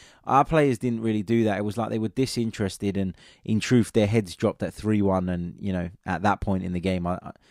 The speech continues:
I guess I could see why. Um, it just felt like a, a waste of time and a waste of breath. I think it was around about with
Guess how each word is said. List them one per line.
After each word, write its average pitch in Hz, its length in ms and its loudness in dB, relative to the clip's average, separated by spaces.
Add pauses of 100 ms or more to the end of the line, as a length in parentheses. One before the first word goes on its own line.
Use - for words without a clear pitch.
(880)
I 107 100 -4
guess 98 220 -4
I 98 40 -2
could 90 160 -10
see 90 220 -4
why. 82 380 -2 (380)
Um, 87 460 -4 (380)
it 95 120 -6
just - 180 -8
felt 90 240 -4
like 87 200 -6
a, 92 200 -8
a 87 100 -4
waste 87 400 -4
of 90 100 -12
time 87 280 -4
and 85 60 -2
a 87 40 -2
waste 92 320 -6
of 85 120 -14
breath. - 380 -4 (400)
I 110 80 -8
think 151 160 -2
it 165 60 2
was 143 160 2
around 131 300 4
about 107 260 0
with 110 140 -4